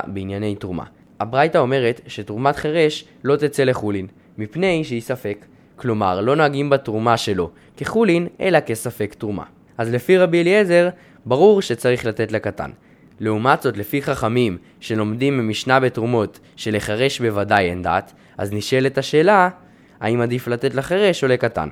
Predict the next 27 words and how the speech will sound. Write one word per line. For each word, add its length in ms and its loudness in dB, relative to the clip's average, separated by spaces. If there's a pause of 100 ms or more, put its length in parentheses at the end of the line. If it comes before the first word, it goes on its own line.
(440)
מצד 360 2
אחד 380 4
עדיף 340 -6
לתת 300 -6
את 100 -14
הכיס 420 -4
לחירש, 640 -4 (260)
מכיוון 480 -2
שכנראה 640 0
חירש 380 -2
יישאר 360 -2
חירש 440 -4
לעולם, 360 4 (240)
כלומר 520 0 (260)
הוא 100 -8
יישאר 280 -2
בלי 200 -4
דעת 360 -8
לעולם, 380 -6 (340)
לעומת 560 0
הקטן 580 -2 (400)
שכאשר 440 -2
הוא 100 4
יגדל 420 4
יהיה 200 0
לו 120 0
דעת. 320 -14